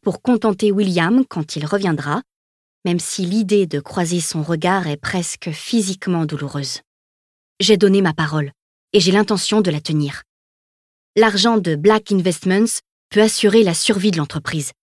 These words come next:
et le devenir de ma famille dont la maison en dépend. Tout est inextricablement lié. Les propos alarmistes de Philippe sur les finances de l'entreprise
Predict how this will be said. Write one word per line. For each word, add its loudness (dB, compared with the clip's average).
et 2
le 6
devenir 4
de 0
ma 2
famille 4
dont 0
la 2
maison 4
en 0
dépend. -2
Tout -2
est -2
inextricablement 2
lié. -8
Les 2
propos 2
alarmistes 2
de -4
Philippe -4
sur -8
les -6
finances 2
de -4
l'entreprise -2